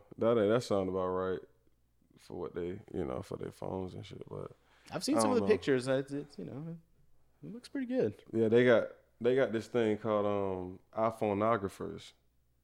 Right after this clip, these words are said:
Speaker 1: That's a real thing.
Speaker 2: Is that a
Speaker 1: They,
Speaker 2: hashtag?
Speaker 1: they got, no, they got, um, lenses and stuff you can actually buy for the iPhone.
Speaker 2: Oh, yeah,
Speaker 1: And,
Speaker 2: yeah,
Speaker 1: and
Speaker 2: yeah.
Speaker 1: the, the, the people who shoot in, they're called iPhoneographers.
Speaker 2: Oh,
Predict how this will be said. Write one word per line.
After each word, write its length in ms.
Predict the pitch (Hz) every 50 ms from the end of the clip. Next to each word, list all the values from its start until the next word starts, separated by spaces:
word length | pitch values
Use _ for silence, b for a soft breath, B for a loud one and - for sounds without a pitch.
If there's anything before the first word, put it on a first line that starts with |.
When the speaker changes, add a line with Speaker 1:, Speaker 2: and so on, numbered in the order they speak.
| _ _ _ _ _ _ _
Speaker 1:
That's 200 | - 107 107 - -
a 40 | 101
real 260 | 98 101 98 98 95
thing. 400 | - 101 104 98 95 95 95 98 -
Speaker 2:
Is 80 | 104
that 100 | 110 104
a 40 | 95
Speaker 1:
They, 60 | 101 101 101
Speaker 2:
hashtag? 260 | 95 - 113 101 101
Speaker 1:
they 100 | 107 110
got, 360 | 107 110 104 92 - - - -
no, 400 | 104 104 110 117 117 101 92 92
they 160 | 90 95 104 104
got, 260 | 107 104 98 95 95
um, 380 | 95 95 95 95 92 92 - - b b b b b b b b -
lenses 520 | 98 101 107 110 113 107 95 98 95 92
and 140 | 98 95 95
stuff 220 | - - 101 95 95
you 80 | 98 90
can 140 | - 92
actually 380 | 87 95 95 98 - - 104 98
buy 240 | 87 95 98 95 98
for 240 | - - 95 98 95
the 60 | 87
iPhone. 680 | 90 92 95 98 - - 95 95 92 92 92 101 - - -
Speaker 2:
Oh, 160 | 165 135 92
yeah, 140 | 95 - -
Speaker 1:
And, 140 | 101 98 98
Speaker 2:
yeah, 60 | 98 98
Speaker 1:
and 100 | 95 98
Speaker 2:
yeah. 140 | 101 101 95 80 82 95
Speaker 1:
the, 80 | 95 104 98
the, 60 | 85 85 -
the 80 | 98
people 320 | 90 - 110 107 98 98 98
who 120 | 95 92
shoot 260 | 92 - - 107 101
in, 80 | 98 95
they're 120 | 95 95
called 220 | 92 - 95 92 95
iPhoneographers. 920 | - 95 98 - - 95 95 95 95 95 95 92 90 90 - 127 160 190 208
Speaker 2:
Oh, 160 | 202 185